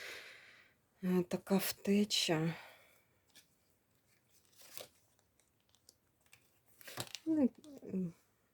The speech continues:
так, вийш-, вийшло так, що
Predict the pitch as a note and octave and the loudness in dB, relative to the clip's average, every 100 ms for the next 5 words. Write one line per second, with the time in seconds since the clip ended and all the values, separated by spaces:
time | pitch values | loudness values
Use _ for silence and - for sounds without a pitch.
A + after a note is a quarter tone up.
0 | _ - F3+ E3+ _ _ _ _ _ _ | _ -6 -4 -4 _ _ _ _ _ _
1 | _ G3+ G3 G3+ G3 - F#3+ G#3 G3+ - | _ 0 6 8 6 4 2 4 4 2
2 | F#3 - D#3+ F3 - - F3 F3 | 2 2 -6 -6 -8 2 6 6